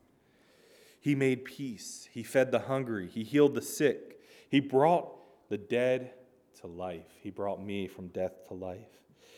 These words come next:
And he made the message of God's kingdom powerful by actually living it, by bringing it into reality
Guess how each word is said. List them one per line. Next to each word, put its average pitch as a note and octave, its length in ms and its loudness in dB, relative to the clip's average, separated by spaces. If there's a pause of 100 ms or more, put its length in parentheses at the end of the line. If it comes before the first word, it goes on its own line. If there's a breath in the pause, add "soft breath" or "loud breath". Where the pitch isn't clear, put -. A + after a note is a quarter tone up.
(200 soft breath)
And A#2 120 0
he C3+ 400 2 (240 loud breath)
made D3 280 4
the D#3+ 60 0
message C#3+ 560 2
of A2+ 180 -2
God's B2+ 640 0
kingdom C#3 400 0
powerful B2+ 920 6 (380 loud breath)
by C#3 360 6
actually D#3 520 -2
living A2+ 460 0
it, E2 140 -10 (640 soft breath)
by A#2 180 6
bringing C#3+ 500 4
it F3 140 2
into C3 320 -4
reality G#2+ 720 2